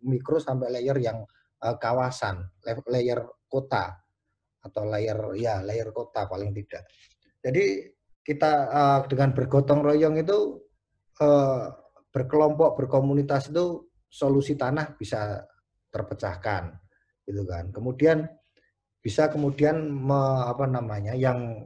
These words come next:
ini dari yang kita lakukan itu, eh, solusi-solusi kreatif tentang perencanaan, tentang desain itu kemudian juga bisa, eh, dilakukan oleh, eh, kita sendiri gitu loh. Nggak perlu, eh,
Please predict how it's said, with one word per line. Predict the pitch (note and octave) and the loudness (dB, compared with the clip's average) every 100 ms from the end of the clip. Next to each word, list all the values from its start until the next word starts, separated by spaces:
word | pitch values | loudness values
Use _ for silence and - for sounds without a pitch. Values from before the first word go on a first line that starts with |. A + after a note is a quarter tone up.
| - | -4
ini | C#3 D#3 C#3+ C3+ | 0 0 0 -4
dari | - A2+ A#2+ | -6 -6 -4
yang | A#2 A2 | -4 -6
kita | - B2 A#2+ | -8 -4 -2
lakukan | A#2+ A2+ A#2 B2 B2 | -2 -6 -6 -6 -4
itu, | C#3 D#3 D#3 _ _ _ B2 | -4 -4 -6 _ _ _ -4
eh, | B2 B2 A#2+ A2+ A2+ - - | 0 0 -2 -4 -6 -10 -6
solusi-solusi | - D3+ D3+ D3 C#3+ D3+ D3 D3 D#3 D3+ C#3+ | 2 2 2 0 0 0 0 0 0 0 -2
kreatif | - D3+ C#3+ C#3+ D#3 - | -2 2 2 0 -4 -4
tentang | D3 C#3 C#3 C3+ C3 - _ _ _ | -2 0 0 -2 -4 -8 _ _ _
perencanaan, | C#3 C#3 C#3 C3+ C3+ C3+ G#2+ C#3 C3+ C3 | 0 0 2 2 2 -2 -2 0 0 -2
tentang | B2+ C3+ C3 | -2 -2 -2
desain | C3 - C#3+ C3+ C3 C3 | -6 -4 2 4 4 0
itu | B2+ | 0
kemudian | D#3+ E3 C#3+ D#3+ | -2 -2 0 0
juga | C#3+ B2+ B2 | 0 -4 -4
bisa, | A#2+ - D3 D3 D3 _ _ _ - | -4 0 2 2 -2 _ _ _ -10
eh, | B2+ B2 A#2+ | -4 -4 -4
dilakukan | B2 A#2+ A2+ C3+ C3+ | -2 -2 -2 -2 -2
oleh, | A#2 B2 A#2 - | -2 -4 -6 -10
eh, | - A#2 A2+ A2 G#2+ G#2 G2+ - - _ | -8 -4 -4 -6 -6 -8 -8 -12 -20 _
kita | C#3 C#3 B2 | -6 -2 -2
sendiri | - C3 C3+ C#3 A2 | 0 2 4 4 0
gitu | - F#2+ | -6 -18
loh. | - F#2+ | -16 -12
Nggak | G2+ - | -10 -6
perlu, | B2 C#3+ D#3 C#3+ - _ _ _ | 0 4 4 2 -4 _ _ _
eh, | A#2+ B2 | -4 -4